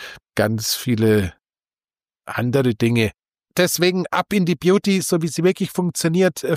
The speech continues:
Speaker 1: Fotobiomodulation, wenn Licht messbar wird, Motor et al.
Speaker 2: Mhm.
Speaker 1: Ähm, hundertsiebenunddreißig Frauen zwischen vierzig und fünfundsechzig Jahren haben teilgenommen. Ähm,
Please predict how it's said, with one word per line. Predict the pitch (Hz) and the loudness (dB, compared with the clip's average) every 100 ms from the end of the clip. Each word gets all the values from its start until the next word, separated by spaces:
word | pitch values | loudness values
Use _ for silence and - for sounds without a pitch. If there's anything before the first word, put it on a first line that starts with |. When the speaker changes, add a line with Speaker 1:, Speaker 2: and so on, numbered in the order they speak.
| - 113 | 2 0
Speaker 1:
Fotobiomodulation, | 165 147 170 165 170 151 151 - 147 156 156 135 | 2 0 2 2 2 2 0 0 0 2 0 0
wenn | 139 131 | -2 -2
Licht | 139 160 - | -4 -6 -8
messbar | 113 135 - - 160 160 | -4 -2 -2 0 0 4
wird, | 170 151 - | 2 0 -4
Motor | 139 131 139 - | -4 -4 -2 0
et | 120 - | -2 -2
al. | 135 180 214 - _ - | 0 2 2 -2 _ -8
Speaker 2:
Mhm. | 104 95 | -4 2
Speaker 1:
Ähm, | 151 160 160 160 - - | 2 2 -2 -6 -8 -4
hundertsiebenunddreißig | 214 220 180 190 180 156 151 143 139 - | 0 0 0 -2 -2 0 0 0 -2 -6
Frauen | 127 120 175 | -2 0 0
zwischen | - 151 147 - 131 | -4 -4 -4 -4 -8
vierzig | - - 185 - - 170 - | -4 0 0 0 0 0 0
und | 127 - | -6 -2
fünfundsechzig | 151 143 131 127 - - 127 | 0 0 0 -2 -4 -8 -2
Jahren | 123 110 156 170 | 2 2 2 0
haben | 151 156 | 0 0
teilgenommen. | 147 147 151 151 151 151 147 - _ _ _ _ | 0 2 2 2 2 2 0 -4 _ _ _ _
Ähm, | 113 123 120 120 | 0 2 2 -2